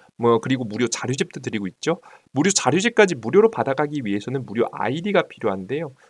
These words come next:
무료 아이디는 해당 화면에서 아무거나 여러분들께서 클릭을 하시면 이렇게 처음에 로그인하라고 나옵니다. 당황하지 마시고 왼쪽 하단 회원가입 버튼 클릭하시고 회원가입 이어가시면 되겠습니다.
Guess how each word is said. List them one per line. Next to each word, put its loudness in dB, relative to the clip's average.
무료 4
아이디는 2
해당 -2
화면에서 -4
아무거나 -2
여러분들께서 -4
클릭을 -4
하시면 -4
이렇게 -4
처음에 0
로그인하라고 0
나옵니다. -4
당황하지 2
마시고 2
왼쪽 -6
하단 0
회원가입 0
버튼 -6
클릭하시고 2
회원가입 0
이어가시면 -2
되겠습니다. -12